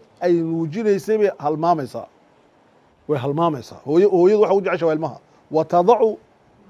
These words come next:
kullu daati xamlinna xamlaha." Way dhigaysaa. "Wa tara annaasa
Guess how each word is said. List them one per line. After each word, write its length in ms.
kullu 400
daati 340
xamlinna 480
xamlaha." 420
Way 100
dhigaysaa. 380
"Wa 100
tara 220
annaasa 540